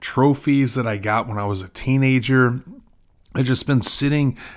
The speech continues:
um, in, in our spare bedroom collecting dust. And so I <laughs> threw all those away and got rid of a bunch of that stuff and really been just trying to pare down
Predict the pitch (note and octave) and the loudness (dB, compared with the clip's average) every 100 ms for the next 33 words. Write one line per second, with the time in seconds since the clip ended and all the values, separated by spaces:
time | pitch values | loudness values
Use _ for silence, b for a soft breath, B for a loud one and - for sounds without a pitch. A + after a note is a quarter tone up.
0 | - B2+ A#2+ A2+ A2+ B2 - B2 A#2+ A2 | -6 0 2 0 0 -4 -4 -2 0 0
1 | G2+ - C#3+ A#2 A2+ B2+ C3 C3 A2+ - | -2 -4 -2 0 0 0 2 0 0 -6
2 | A#2 - G2+ F2+ B2+ C3+ C3+ - G#2 G2 | -6 -6 -10 -4 0 0 0 -2 -6 -6
3 | B B - C3+ - - - D3 C#3+ C3 | B B -10 -10 -8 -4 0 4 6 6
4 | C3 B2 B2+ A#2+ A#2+ A#2+ A#2+ A#2 B B | 6 4 4 2 2 4 2 0 B B
5 | A#2 A2+ G#2+ A#2+ A#2 A#2 C3 A#2 A#2 A#2 | -4 -2 0 0 2 2 2 0 -2 -2
6 | - G#2+ A2 A2 - A#2+ A2+ A2 - G#2+ | -2 -2 -2 -4 -4 -2 0 -2 -2 -6
7 | B B - F#3 A3 G3+ E3+ C3+ C3 - | B B -2 0 2 2 2 2 0 -2
8 | - B2+ B2+ A#2 - A#2 G#2 - - C3+ | -4 0 0 -2 -2 -2 -2 -10 -8 -4
9 | C3+ C3+ G#2 A2 A2+ A2 G2+ | 0 0 0 -2 0 0 0